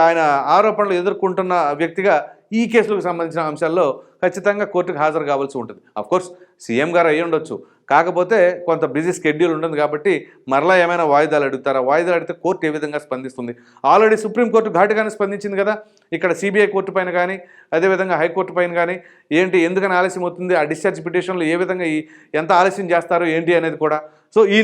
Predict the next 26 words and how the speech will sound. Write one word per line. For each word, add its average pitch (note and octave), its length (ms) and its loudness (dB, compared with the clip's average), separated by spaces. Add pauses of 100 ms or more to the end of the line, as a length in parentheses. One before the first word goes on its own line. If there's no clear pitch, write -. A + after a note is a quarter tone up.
నేపథ్యంలో A3 600 2 (520)
ఇక్కడ G3+ 220 2 (520)
ఏప్రిల్లో G3+ 460 4 (140)
ఎన్నికలు F#3 380 0
వస్తాయి E3+ 420 0
అనేది F3 320 -2
ప్రతి D#3 260 -2
ఒక్కరికి F3 320 -4
తెలిసిందే. B2+ 380 -8 (420)
అదేవిధంగా G#3+ 420 2 (140)
ఈ - 20 4 (160)
కేసు A#3 300 2
పిటిషన్ A3+ 460 -2
కూడా A#3 200 4
మరి F3+ 100 0 (100)
ఏప్రిల్లోకే G3 600 0 (460)
మరి E3 180 4
వాయిదా F#3+ 320 6
పడతాం E3+ 300 0
అనేది F#3 280 -2 (480)
ఏ G3 120 8
విధంగా F#3 340 2
ఉంది E3+ 160 0 (140)
ఆలోచించుకోండి. C#3 560 -2
ఎందుకంటే F#3 280 -2 (480)
ఇవాళ F#3 180 6